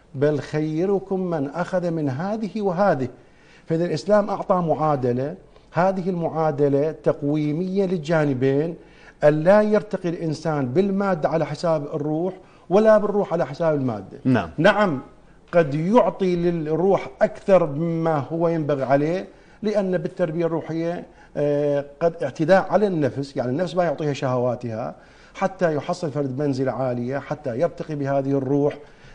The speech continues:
Speaker 1: المتسامية، لأن الإنسان خلق للكمال.
Speaker 2: نعم.
Speaker 1: خلق للكمال،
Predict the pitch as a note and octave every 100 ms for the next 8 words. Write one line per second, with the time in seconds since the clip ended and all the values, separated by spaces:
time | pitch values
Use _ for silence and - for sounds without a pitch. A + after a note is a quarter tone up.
0 | - D#3+ D#3 D3 C#3+ E3+ D#3+ D3 D#3 D3
1 | D3+ D3+ D3+ C3+ F3 E3 - G3 F#3+ F3
2 | E3 D3 D3+ D#3+ C3+ A2+ - B2+ A2 F2
3 | - - A3 G#3+ G#3 G3 - D#3 B2+ A#2+